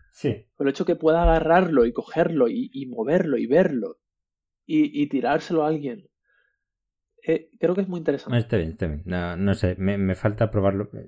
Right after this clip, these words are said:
Speaker 1: Yo es que es
Speaker 2: Claro.
Speaker 1: una, es una, es una, es un género del que no puedo opinar porque no, no, no me llama.
Speaker 2: Sí, sin duda, yo tampoco.
Speaker 1: El tema,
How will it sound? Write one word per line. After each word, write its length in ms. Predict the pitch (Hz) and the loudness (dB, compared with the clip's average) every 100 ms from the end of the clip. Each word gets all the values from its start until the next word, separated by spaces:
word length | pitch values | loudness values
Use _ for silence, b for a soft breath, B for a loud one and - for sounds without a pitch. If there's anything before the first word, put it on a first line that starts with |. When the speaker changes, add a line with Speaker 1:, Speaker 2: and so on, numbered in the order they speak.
| 120 120 | -16 -8
Speaker 1:
Yo 100 | 120 | -6
es 100 | 117 | -4
que 180 | 127 120 196 _ _ _ _ - _ | -4 -6 -12 _ _ _ _ -20 _
es 160 | 117 110 | 0 6
Speaker 2:
Claro. 320 | 139 - - | 6 6 -2
Speaker 1:
una, 80 | 104 | -14
es 420 | 120 123 113 110 | -12 -2 0 4
una, 380 | 123 113 107 110 | 4 4 2 0
es 100 | 101 | 0
una, 340 | 113 107 98 101 | 2 2 0 0
es 160 | 104 | 2
un 120 | 113 104 | 4 4
género 420 | 110 98 95 98 - | 2 2 2 -2 -6
del 400 | 95 90 90 90 | -14 -8 -8 -2
que 80 | |
no 100 | 98 | 0
puedo 180 | 98 95 | 2 0
opinar 360 | 85 87 87 85 | 0 -2 -2 -2
porque 240 | 90 - | -6 -4
no, 360 | 87 90 87 92 | -4 -4 -6 -8
no, 460 | 95 87 82 80 - _ _ _ _ _ _ _ _ _ _ _ _ _ - - | -8 -8 -12 -16 -20 _ _ _ _ _ _ _ _ _ _ _ _ _ -20 -2
no 160 | 123 101 | 2 2
me 120 | 92 | 2
llama. 160 | 82 | 0
Speaker 2:
Sí, 160 | 160 - | -2 -2
sin 180 | - 156 | -4 0
duda, 220 | 147 120 | 2 2
yo 120 | 117 151 | 2 0
tampoco. 300 | 139 127 85 | 2 -2 -4
Speaker 1:
El 40 | |
tema, 160 | 87 | -10